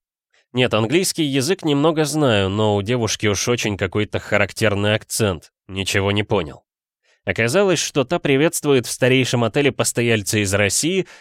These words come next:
и предупреждает, что за номер уже заплатила принимающая сторона. «Хм».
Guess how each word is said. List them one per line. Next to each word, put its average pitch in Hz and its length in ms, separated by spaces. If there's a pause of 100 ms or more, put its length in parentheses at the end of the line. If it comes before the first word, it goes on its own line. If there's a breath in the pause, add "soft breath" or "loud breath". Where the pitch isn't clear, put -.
(140 loud breath)
и 117 120
предупреждает, 117 800
что - 240
за 123 160
номер 160 280
уже 131 200
заплатила 123 560
принимающая 117 760
сторона. 107 540 (1400)
«Хм». 113 240